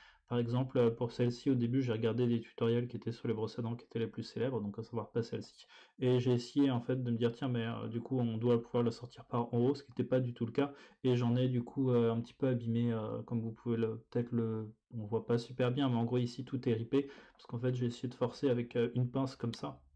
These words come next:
pour derrière essayer de la retirer par le haut, alors que, euh, c'est une brosse à dents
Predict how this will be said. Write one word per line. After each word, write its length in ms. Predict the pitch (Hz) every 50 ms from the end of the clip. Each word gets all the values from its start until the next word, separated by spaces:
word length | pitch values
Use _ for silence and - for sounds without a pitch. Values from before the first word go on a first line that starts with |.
| _ - _ - _ _ - - - - - -
pour 160 | 139 123 120
derrière 260 | 120 120 123 123 117
essayer 260 | 110 - - 135 120
de 40 | 117
la 80 | 113 107
retirer 300 | 113 107 - - 120 113
par 160 | - 120 113
le 60 | 117
haut, 160 | 127 - - -
alors 300 | 131 123 123 123 - -
que, 100 | - 123
euh, 400 | 117 117 117 113 117 117 117 117
c'est 320 | 120 - - - - 120
une 180 | 117 113 117 113
brosse 280 | 110 117 120 120 -
à 60 | 123
dents 180 | 117 120 123